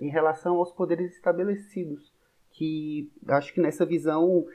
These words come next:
rebaixariam a vida, ou, é, diminuiriam, diminuiriam a possibilidade de uma vida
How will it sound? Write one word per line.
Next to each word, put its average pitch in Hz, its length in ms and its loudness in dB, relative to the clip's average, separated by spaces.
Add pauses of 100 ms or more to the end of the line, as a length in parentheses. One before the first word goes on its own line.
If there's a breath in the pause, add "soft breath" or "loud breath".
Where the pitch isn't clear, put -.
(140 loud breath)
rebaixariam 165 1040 4
a 135 180 0
vida, 131 460 -6 (400)
ou, 127 480 -6 (220)
é, 123 160 -2
diminuiriam, 165 840 2
diminuiriam 165 640 2
a 135 260 -4 (140)
possibilidade 143 640 2
de - 120 -10
uma 143 180 0
vida 139 340 2